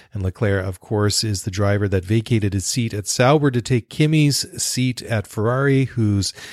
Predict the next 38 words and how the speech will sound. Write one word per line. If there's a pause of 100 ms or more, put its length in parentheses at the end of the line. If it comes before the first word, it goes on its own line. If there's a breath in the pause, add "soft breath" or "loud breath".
(220 loud breath)
taken
the
other
seat
at
Sauber.
Yes,
I
know
it
gets
confusing,
but,
uh,
that's
Formula
One. (540 loud breath)
And,
uh,
anyways,
uh,
Giovinazzi
said
he
will
not
try
to
replicate
Charles',
uh,
success
in
Formula
One
as
a
rookie